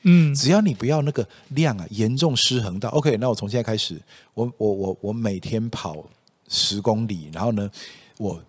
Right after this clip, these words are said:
Speaker 2: 五个礼拜才压一次重量。”那当然这个天平又会摆回去了，又会摆向这个分解型的运动去了哈。
Speaker 1: 嗯。
Speaker 2: 那不过呢，如果说你肌力是维持的，肌力训练是维持的，那你增加偶尔的一些耐力训练的话，那当然我主要是高强度间歇为主。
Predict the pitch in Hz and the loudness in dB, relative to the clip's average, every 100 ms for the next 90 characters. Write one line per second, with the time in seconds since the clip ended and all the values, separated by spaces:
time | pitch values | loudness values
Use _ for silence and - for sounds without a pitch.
0 | _ 110 87 104 87 127 110 92 92 101 | _ -6 -2 -2 0 0 0 -4 -6 -4
1 | 95 - 98 - 87 92 71 - - _ | -4 -6 -6 -6 -4 -6 -8 -16 -20 _
2 | 135 151 - - 131 117 - - 120 123 | -2 -2 -2 -2 -2 0 -4 -2 -2 -2
3 | 90 104 104 107 - 73 76 78 92 78 | -4 -2 0 -2 -4 -8 -8 -8 -8 -10
4 | - _ - 117 117 87 80 117 95 85 | -16 _ -4 -2 -2 -4 -4 -4 -4 -8
5 | - - 92 80 - 98 95 - 85 82 | -10 -10 -10 -10 -6 -6 -6 -8 -10 -10
6 | 92 85 85 - 95 - 85 - - 165 | -10 -8 -10 -10 -12 -12 -14 -8 2 2
7 | 151 143 147 135 117 107 131 123 117 98 | 4 2 4 2 0 0 0 0 -2 -6
8 | - 104 104 101 85 85 127 - 82 - | -6 -6 -4 -6 -8 -4 -4 -4 -14 -16
9 | _ - _ - 113 110 110 107 95 98 | _ -20 _ -4 -2 -2 -2 -4 -4 -6
10 | 90 - - - - 98 85 - 104 101 | -6 -8 -8 -16 -12 -12 -8 -4 -2 -2
11 | 107 101 - 98 117 120 - - - 98 | -6 -8 -8 -2 0 0 -4 -14 -10 -6
12 | - 95 92 98 _ - 110 98 92 95 | -6 -6 -10 -14 _ -6 -4 -4 -4 -6
13 | 87 76 - 90 - - - - 147 175 | -8 -10 -12 -12 -14 -20 -20 -4 -2 0
14 | 131 123 - 87 98 117 120 107 110 98 | 0 0 -2 -6 -4 -4 -2 -4 -4 -8
15 | 101 95 101 90 80 85 73 | -8 -8 -6 -8 -8 -10 -12